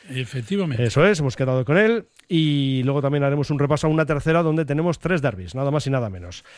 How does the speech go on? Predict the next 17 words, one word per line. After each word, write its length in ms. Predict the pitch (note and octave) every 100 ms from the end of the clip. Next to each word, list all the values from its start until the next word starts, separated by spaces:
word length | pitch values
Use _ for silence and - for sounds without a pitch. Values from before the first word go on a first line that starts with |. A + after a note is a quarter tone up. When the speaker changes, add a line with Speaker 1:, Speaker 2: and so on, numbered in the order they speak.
| - - -
Speaker 2:
Pero 160 | D#3 F3+
mira, 180 | F#3 D3+
ya 120 | F3+
que 300 | F#3 F3 E3+
hemos 200 | E3+ D#3+
empezado 320 | D3+ D3 D3+
hablando 300 | D3+ D#3 D3+
de 80 | C#3+
las 160 | C#3+
leonas 320 | C#3+ D#3+ C#3+ C#3
y 40 |
de 80 | C#3
los 140 | E3+
leones, 400 | C#3+ D#3+ F3+ E3+
pues 220 | - C#3
los 160 | B2+ C3
cachorrillos, 840 | C#3 - D3 G3 A#2 F#2+ - -